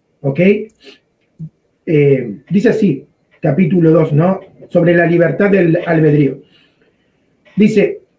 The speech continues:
"La libertad del albedrío la perdimos en el primer hombre y la recuperamos por Cristo, Señor nuestro. Y tenemos libre albedrío para el bien, previ-, previniendo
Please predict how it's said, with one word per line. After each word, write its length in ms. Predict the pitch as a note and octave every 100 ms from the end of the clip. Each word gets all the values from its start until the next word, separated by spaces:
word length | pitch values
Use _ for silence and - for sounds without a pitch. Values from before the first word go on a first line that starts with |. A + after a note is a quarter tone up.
| _ _
"La 140 | F#3+
libertad 440 | G#3 A#3 A3 - D#4+
del 300 | D4+ B3 -
albedrío 680 | F#3+ F3+ G3 C4 F3+ E3+ -
la 240 | F3 G3+ G3
perdimos 680 | F#3+ A#3 D4 F#3+ A3+ A3 -
en 140 | F#3
el 160 | F3+ D3
primer 280 | E3 F#3+ G#3+
hombre 420 | F3 C#3 - - _ _ -
y 120 | F3
la 160 | F3+ F3
recuperamos 840 | F3 E3 D#3 F3+ A3+ A#3+ B3 - -
por 260 | E3+ E3
Cristo, 640 | F3 G#3 G#3 - A3 A3 - _
Señor 460 | _ D#3+ E3+ F#3 E3
nuestro. 520 | F3+ G#3 D#3 - - _
Y 120 | G#3
tenemos 600 | A3 D#4+ F4+ D#4+ C4+ -
libre 460 | - G#3 E4 C#4 G3+
albedrío 640 | G3 B3+ C4+ G3+ A3 -
para 260 | - F#3 F3
el 100 | D3+
bien, 360 | D#3 G3 - - _ _ _ _ _ _ -
previ-, 420 | C4 D#4 D#4 -
previniendo 840 | F3+ A3 C#4 C#4+ A#3+ B3 B3+ -